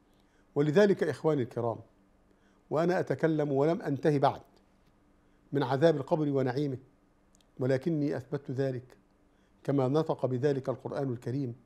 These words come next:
وصح الخبر به عن النبي عليه الصلاة والسلام، أقول في نهاية المقال في ذلك: يجب أن يكون الموت أعظم واعظ لنا وزاجر،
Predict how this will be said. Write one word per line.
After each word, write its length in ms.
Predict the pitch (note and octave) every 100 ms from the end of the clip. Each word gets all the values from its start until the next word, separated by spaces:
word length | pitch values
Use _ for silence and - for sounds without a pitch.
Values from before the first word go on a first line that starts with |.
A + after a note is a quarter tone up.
| _ _ _ _ _ -
وصح 380 | C3 G3+ - D#3
الخبر 520 | C3 - E3+ C3+ C3+
به 260 | D#3+ D3+
عن 140 | C3+ C3+
النبي 420 | C3 C3 D#3+ D3
عليه 220 | C3 C3+
الصلاة 360 | C3 - D3 C#3
والسلام، 460 | C#3 - C#3 C#3 C3 - _ _ _ _ _ _ -
أقول 400 | C#3 G#3+ G3+ E3
في 280 | - D3 C3+
نهاية 300 | F3 D#3+ B2+
المقال 480 | C3 B2+ B2+ E3 C#3+
في 180 | C#3+ C3
ذلك: 280 | D3 C#3 - _ _ _ _ _ _ -
يجب 320 | F3 G3+ F#3 B2 - _ _ _ _ _ _ _ -
أن 100 | C#3+
يكون 400 | C#3 B2+ D#3+ D3+
الموت 640 | C3 C3+ C3 B2 A#2+ A#2 G#2+ _ _ _ _ _ -
أعظم 500 | F#3 C3+ C3 B2 B2+
واعظ 580 | A#2 A#2+ D3+ C#3 A#2 A#2
لنا 380 | A2 A2+ A#2 G#2
وزاجر، 480 | G2 G#2 A2 F#2